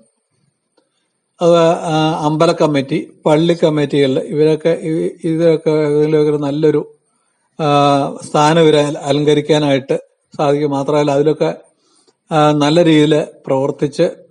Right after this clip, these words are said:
അതിലും പേരൊക്കെ എടുക്കാനുള്ളൊരു സാധ്യതയുണ്ട്. ആ, നല്ല നേതൃപദവിയിൽ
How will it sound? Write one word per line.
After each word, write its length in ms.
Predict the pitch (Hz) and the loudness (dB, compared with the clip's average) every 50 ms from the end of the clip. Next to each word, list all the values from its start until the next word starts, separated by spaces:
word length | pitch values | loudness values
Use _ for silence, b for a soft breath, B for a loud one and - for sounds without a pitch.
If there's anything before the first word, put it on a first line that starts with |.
| _ _ - - | _ _ -12 -8
അതിലും 320 | 147 151 156 170 185 202 220 | -2 0 0 0 0 -2 0
പേരൊക്കെ 420 | - 156 147 147 156 151 - 156 | 0 2 2 2 2 0 0 0
എടുക്കാനുള്ളൊരു 520 | 143 131 123 - 139 139 139 135 135 135 | -2 0 -2 -2 -2 0 0 -2 -2 -2
സാധ്യതയുണ്ട്. 760 | 131 - - 135 127 127 127 131 131 123 123 120 139 165 - - - _ _ 185 - 185 | -4 -4 -4 -4 -4 -2 -2 -2 -4 -4 -4 -4 -6 -6 -8 -10 -18 _ _ -18 -14 -10
ആ, 120 | 160 151 156 156 | -8 -6 -6 -6
നല്ല 300 | 156 160 156 151 160 175 | -8 -10 -8 -4 -4 -2
നേതൃപദവിയിൽ 920 | 175 160 156 156 160 165 160 160 160 156 156 156 156 156 160 175 202 | -2 0 2 2 4 4 4 4 4 4 4 4 4 2 2 0 0